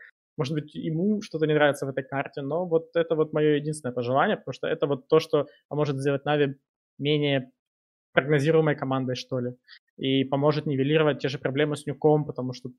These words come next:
ну, появится возможность, э, например, в том же матчапе с Маус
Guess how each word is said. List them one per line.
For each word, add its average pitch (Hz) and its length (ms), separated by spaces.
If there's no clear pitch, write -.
ну, 135 120
появится 139 480
возможность, 143 680
э, - 40
например, 147 500
в - 140
том 156 140
же 156 100
матчапе 143 400
с - 140
Маус 180 480